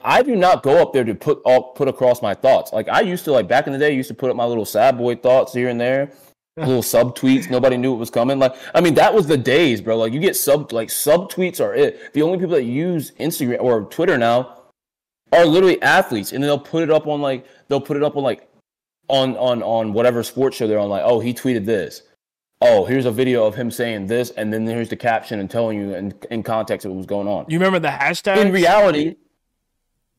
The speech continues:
Speaker 1: say what?
Speaker 2: I say you remember the hashtags? That was probably my favorite era of Twitter, is when we were coming up with
Speaker 1: Yeah.
Speaker 2: creative
Speaker 1: I mean
Speaker 2: responses on trending hashtags.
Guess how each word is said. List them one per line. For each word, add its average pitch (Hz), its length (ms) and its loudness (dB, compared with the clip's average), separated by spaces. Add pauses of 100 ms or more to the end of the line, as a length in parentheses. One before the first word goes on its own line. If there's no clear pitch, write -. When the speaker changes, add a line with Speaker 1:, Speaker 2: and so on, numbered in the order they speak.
(260)
Speaker 1:
say 139 140 -2
what? 123 480 0 (120)
Speaker 2:
I 147 40 -12
say 185 160 -2
you 180 100 -2
remember 185 240 -2
the 147 120 -2
hashtags? 165 580 0
That 175 120 2
was 214 100 -2
probably 165 280 0
my 143 160 0
favorite 131 340 -4
era 127 200 -6
of 110 100 -14
Twitter, 120 380 -6
is 107 100 -18
when 117 300 -12
we 131 140 -6
were 120 160 -8
coming 135 340 -8
up 113 80 -10
with 381 100 0
Speaker 1:
Yeah. 427 160 -4
Speaker 2:
creative 135 280 -4
Speaker 1:
I - 20 -18
mean 131 40 -10
Speaker 2:
responses 127 640 -6
on 113 160 -16
trending 120 280 -12
hashtags. - 680 -14